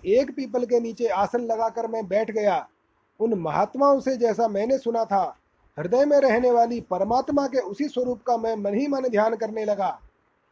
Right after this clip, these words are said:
भक्ति भाव से वशीकृत चित्त द्वारा भगवान के चरण कमलों का ध्यान करते ही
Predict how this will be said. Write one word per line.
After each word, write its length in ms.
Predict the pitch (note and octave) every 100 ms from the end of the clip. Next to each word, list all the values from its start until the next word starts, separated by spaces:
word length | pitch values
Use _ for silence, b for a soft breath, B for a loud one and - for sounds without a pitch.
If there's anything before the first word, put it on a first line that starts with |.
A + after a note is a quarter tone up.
| _ _ _ -
भक्ति 300 | D3+ - D4
भाव 260 | C#4 A3+ A3+
से 140 | B3+
वशीकृत 560 | A3 G#3+ A#3+ A#3 A#3 G#3
चित्त 340 | G3+ C4 -
द्वारा 380 | B3+ A#3 A3 G#3
भगवान 460 | D3+ D#3 F3+ A#3 C#4
के 180 | C4
चरण 260 | B3+ A#3+ A#3
कमलों 320 | A3+ A3 A3+
का 160 | G#3+ G#3+
ध्यान 400 | F3 E3+ G3 C4
करते 300 | B3 A3+ A3+
ही 320 | G3+ G3+ C#3+